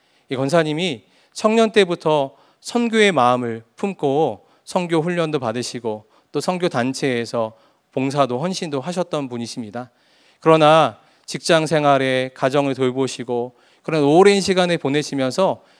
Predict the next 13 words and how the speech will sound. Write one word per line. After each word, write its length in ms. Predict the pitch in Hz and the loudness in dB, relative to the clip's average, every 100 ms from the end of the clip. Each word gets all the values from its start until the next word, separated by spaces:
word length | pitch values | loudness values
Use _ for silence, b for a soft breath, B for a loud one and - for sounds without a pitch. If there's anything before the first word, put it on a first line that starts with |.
| b b | b b
그 160 | - | 0
일에 120 | 156 | 2
온전한 460 | 156 135 156 196 185 | 4 2 2 2 2
순종을 380 | 180 180 170 160 | 0 -4 -2 -2
하지 180 | 180 175 | -2 -4
못했는데 680 | 117 131 113 120 170 107 b b b b | -6 -8 -6 -6 -6 -6 b b b b
하나님께서 640 | b 226 226 214 202 185 185 | b 4 4 4 0 -2 -2
칠십이 480 | - 247 - 226 | -2 -2 0 0
넘으신 480 | 175 135 185 190 185 | 4 4 2 0 -2
나이에 500 | 156 135 123 120 107 b b b b | 0 0 0 -2 -4 b b b b
그분을 600 | 143 143 139 165 104 - _ _ _ - | -2 0 0 0 -4 -10 _ _ _ 4
러시아 400 | 143 156 170 151 | 4 6 2 2
선교사로 720 | 220 226 202 160 135 110 | 0 0 2 2 0 -4